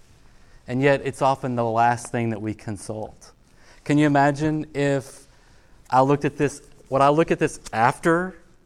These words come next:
the Holy Cross adventure? What point would that do? I mean, it would be like, "Well, yeah, duh, I shoulda, I should have done that." You know, like, I'd be reading this, I'd already gone through the deal and made all the mistakes. I'm like, it, you know,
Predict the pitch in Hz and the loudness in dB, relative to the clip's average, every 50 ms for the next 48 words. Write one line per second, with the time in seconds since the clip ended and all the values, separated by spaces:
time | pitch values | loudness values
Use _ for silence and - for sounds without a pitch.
0 | _ - 135 147 135 156 185 180 175 170 170 - - 175 170 170 170 - 170 156 | _ -4 -4 -4 -2 -2 -2 0 0 -2 -2 0 -2 0 0 0 -2 -4 -6 -4
1 | 165 175 175 - - 202 214 214 196 143 147 170 170 - - 180 185 185 - 143 | -6 -8 -8 -8 -10 -12 -10 -10 -8 -4 -4 -4 -4 -4 -6 -4 -4 -4 -4 -4
2 | 151 147 139 156 170 175 143 - - - - 131 120 127 117 110 107 113 123 127 | -6 -2 -2 -2 -2 -2 -4 -6 -12 -16 -14 -8 -6 -4 -4 -4 -4 -4 -4 -2
3 | 127 127 120 123 131 123 113 101 - - - _ _ _ _ _ _ _ _ - | -2 -2 -2 -2 0 0 0 -2 -4 -10 -18 _ _ _ _ _ _ _ _ 0
4 | 131 123 123 147 180 170 117 110 110 113 110 117 120 139 151 120 107 107 107 113 | 2 4 4 6 6 6 6 4 2 0 2 4 4 6 6 4 2 0 -2 -4
5 | 120 - - 143 127 123 117 - - - 117 113 - 147 135 127 117 110 - 123 | -6 -6 -4 -2 -2 -2 -2 -4 -6 -10 -10 -6 -2 -2 -2 -2 -2 -2 -2 -2
6 | 127 143 147 120 104 98 98 98 - - 117 120 117 113 110 110 104 - - - | 0 0 -2 -2 -4 -6 -8 -10 -12 -10 -8 -6 -4 -2 -2 -2 -4 -6 -10 -20
7 | - - - - - 120 123 123 123 127 135 139 131 135 135 135 131 - 131 120 | -20 -16 -4 -2 -2 0 2 0 2 2 2 2 2 2 0 0 0 2 2 4
8 | 123 131 135 139 135 131 127 139 135 139 135 - 143 135 131 123 120 113 131 131 | 6 6 6 6 4 2 2 2 2 2 0 0 -2 -2 -2 -2 -2 -2 0 0
9 | 131 123 127 127 131 135 139 143 135 139 131 123 - - - 139 139 143 139 - | 0 2 2 4 6 6 6 6 6 4 -2 -4 -4 -6 -6 -4 -2 -2 -4 -4
10 | - - 127 123 120 117 107 104 - - - - _ _ _ _ _ - - 123 | -6 -6 -4 0 0 0 -2 -2 -8 -18 -20 -20 _ _ _ _ _ -8 -4 -2
11 | 123 123 - - - 120 123 120 117 113 110 | -2 -2 -4 -6 -6 -4 -2 0 0 -2 -2